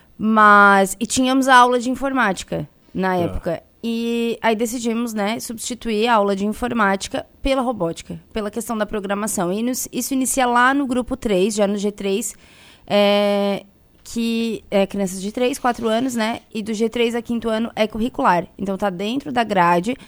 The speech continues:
Speaker 1: Então, a criança tem semanalmente, né, é, aula de robótica. Então, tem português, matemática, robótica. Tem a Escola da Inteligência, que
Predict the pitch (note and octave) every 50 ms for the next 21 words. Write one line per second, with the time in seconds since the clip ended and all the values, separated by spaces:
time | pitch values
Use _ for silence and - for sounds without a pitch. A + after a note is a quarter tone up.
0 | - _ - - G3 G#3+ G#3+ G#3 G#3+ A3 G#3 G#3 A3 G#3 - C4+ C4+ - B3+ A3
1 | A3+ B3 D4 - - _ _ _ _ - - B3 A3 G#3+ G#3+ G#3+ G#3 G#3 G#3 G3+
2 | F#3+ F#3+ G3+ B3 - - - D#4 A#3+ F#3+ F#3+ A3 - - - _ _ _ _ -
3 | G3+ G3+ G3+ G#3 G3+ - - G#3 G#3+ A3 A3 A#3 A3+ A#3 B3 C4 B3+ A#3+ F#3 E3
4 | - - - F#3+ F3 F#3+ F#3 E3+ - F#3+ F3+ - F#3 G#3 A3+ B3+ A#3 A#3 G#3+ G#3
5 | G#3+ G3+ G3+ G3 G3 G#3 G3+ - - A#3+ G#3+ A3 G#3 F3 F3+ F#3 G3 G3 - -
6 | A3 - - C#4+ D4 C#4+ C4 B3 - - A#3+ A3+ G#3+ G3+ G#3 G3+ G3+ G#3+ F#3 F#3
7 | E3+ G3 G3 G3+ G3 - G#3+ G3 - - G#3 G3+ G3+ G3 G3